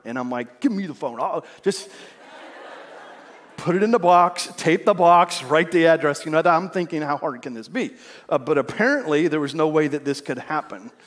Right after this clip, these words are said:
So, uh, it, he said, "Just take it back to this store." Well, we, we don't have that store in our area, and we were trying to explain. And so I told her, I said, "Well, I'll, I'll, we'll,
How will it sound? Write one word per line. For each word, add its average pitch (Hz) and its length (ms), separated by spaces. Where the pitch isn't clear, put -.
So, 151 600
uh, - 180
it, 123 180
he 165 180
said, 143 200
"Just 156 200
take 175 160
it 151 100
back 156 220
to 143 100
this 156 160
store." 165 340
Well, 147 160
we, 185 140
we 170 100
don't 214 140
have 214 80
that 165 160
store 160 320
in 135 60
our 123 160
area, 160 340
and 135 80
we 135 80
were 131 60
trying 147 300
to 131 40
explain. 175 480
And 151 80
so 156 80
I 156 80
told 156 160
her, 143 80
I 139 40
said, 151 120
"Well, 190 220
I'll, 190 220
I'll, 170 100
we'll, 185 320